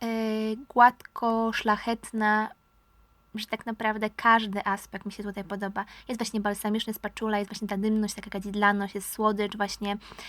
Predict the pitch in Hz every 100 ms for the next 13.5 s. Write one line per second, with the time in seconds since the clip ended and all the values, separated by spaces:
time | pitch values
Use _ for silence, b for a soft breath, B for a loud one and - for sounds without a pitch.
0 | B B 214 220 262 262 - 233 233 226
1 | - 247 247 - 226 208 220 196 - 220
2 | 220 202 - 202 196 202 214 220 226 233
3 | B B B B - 214 214 220 - 254
4 | 247 196 202 - 220 - _ - 226 220
5 | 214 214 269 285 254 247 240 226 220 214
6 | 214 214 208 202 220 220 226 226 208 202
7 | 208 196 - 220 214 214 196 190 185 -
8 | 262 - B B 226 220 233 220 214 214
9 | 214 - - 202 196 240 254 240 214 208
10 | 202 208 - 214 214 220 214 - 214 208
11 | - 202 202 - _ _ 214 214 208 202
12 | 208 226 214 233 247 - 226 214 247 226
13 | 220 214 208 226 226